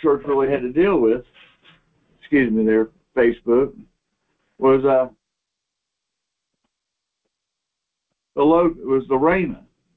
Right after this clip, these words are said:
word, the quickening word. And that works. And you'll probably find more signs, miracles, and wonders with the Rhema word instead of just the Logos. But the Logos helps confirm these things.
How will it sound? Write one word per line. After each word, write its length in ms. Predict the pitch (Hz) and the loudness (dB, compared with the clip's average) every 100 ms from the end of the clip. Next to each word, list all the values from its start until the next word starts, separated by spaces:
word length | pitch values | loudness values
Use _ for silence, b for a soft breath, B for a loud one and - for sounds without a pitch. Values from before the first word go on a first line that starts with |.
| _ | _
word, 380 | 123 107 95 - _ | -2 -2 -2 -10 _
the 60 | 123 | -8
quickening 480 | 175 190 123 107 101 | -2 -2 -2 -4 -6
word. 220 | 95 - _ _ _ _ _ _ _ | -10 -18 _ _ _ _ _ _ _
And 140 | 113 127 | -2 0
that 200 | 180 165 | 0 2
works. 400 | 165 202 170 - - _ _ _ _ _ _ - | 0 0 -6 -14 -20 _ _ _ _ _ _ -4
And 100 | 117 | 0
you'll 140 | 135 | 0
probably 320 | 139 151 147 | 0 0 0
find 220 | 160 156 | -2 -2
more 200 | 156 165 165 | 0 -2 -2
signs, 340 | 156 165 165 | -2 -2 -2
miracles, 420 | 165 175 180 165 | 0 0 0 -4
and 140 | 170 175 | -4 0
wonders 340 | 196 196 175 - _ _ | 0 0 -6 -12 _ _
with 220 | 185 226 240 | -2 0 0
the 60 | |
Rhema 280 | 143 131 117 | -2 -2 -4
word 320 | 104 90 - - _ _ _ _ _ _ _ _ _ _ _ _ _ _ | -8 -14 -16 -20 _ _ _ _ _ _ _ _ _ _ _ _ _ _
instead 460 | 120 120 - 131 120 | -6 -6 -4 -2 0
of 80 | 110 | -2
just 220 | 117 - | -8 -6
the 60 | 117 | -2
Logos. 480 | 113 107 90 76 - _ _ _ _ _ _ | 0 0 -4 -12 -20 _ _ _ _ _ _
But 180 | 127 127 | -2 0
the 60 | 123 | 2
Logos 520 | 139 185 180 143 135 | 2 0 0 -2 -4
helps 240 | 139 127 - | -4 -4 -4
confirm 540 | 131 117 - 143 143 110 | -12 -12 -6 -4 -2 -4
these 140 | - - | -8 -18
things. 220 | 87 85 | -18 -16